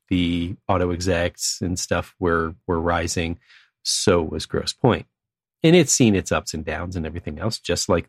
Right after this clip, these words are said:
the, the auto industry and just like Detroit itself. But it, it's, it's kept the, it, it's kept this architectural nature to it that just is, you know, it, it's, <laughs> it's, it's, it's quintessential.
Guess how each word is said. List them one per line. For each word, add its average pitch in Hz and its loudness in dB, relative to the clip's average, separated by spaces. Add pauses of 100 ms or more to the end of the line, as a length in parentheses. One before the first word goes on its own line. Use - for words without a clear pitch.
the, 101 -4 (520)
the 82 2
auto 82 2
industry 82 0
and 110 2
just 85 -2
like 85 0
Detroit 82 -2
itself. 85 -4 (220)
But 82 0 (840)
it, 151 4 (140)
it's, 113 0
it's 113 2
kept - -2 (320)
the, 85 2 (340)
it, 95 -4 (400)
it's - -8
kept - 0
this - 2
architectural 92 0 (380)
nature 92 0
to 87 -4
it - -6
that 90 2 (120)
just - -2
is, - -8 (840)
you 135 4
know, 110 6
it, 107 0 (160)
it's, 120 6
<laughs> - -16
it's, - -2 (540)
it's, 131 2
it's - 2
quintessential. - 2